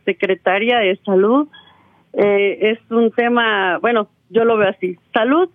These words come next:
es corrupción. Y que nos está costando muy caro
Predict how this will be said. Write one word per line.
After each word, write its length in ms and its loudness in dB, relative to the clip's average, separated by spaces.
es 240 -2
corrupción. 560 -4
Y 120 -2
que 200 0
nos 300 0
está 380 -2
costando 680 -2
muy 280 2
caro 420 -2